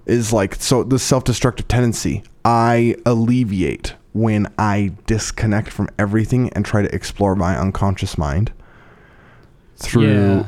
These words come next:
Speaker 1: but
Speaker 2: you know,
Speaker 1: it's
Speaker 2: 'cause you're removing the distractions, and then in a way you're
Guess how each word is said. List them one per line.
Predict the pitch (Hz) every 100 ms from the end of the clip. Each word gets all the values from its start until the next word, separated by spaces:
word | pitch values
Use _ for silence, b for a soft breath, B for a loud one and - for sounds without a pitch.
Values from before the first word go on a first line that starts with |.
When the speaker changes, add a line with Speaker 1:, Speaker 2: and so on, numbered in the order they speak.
| -
Speaker 1:
but | 151
Speaker 2:
you | 165
know, |
Speaker 1:
it's | 160 -
Speaker 2:
'cause | 143 151
you're | 143
removing | 147 165 165 143
the | 123
distractions, | 110 - 143 127 120 - 131 117 117
and | 120 127
then | 120 117 113
in | 139 127
a |
way | 117 117 117
you're | 113 101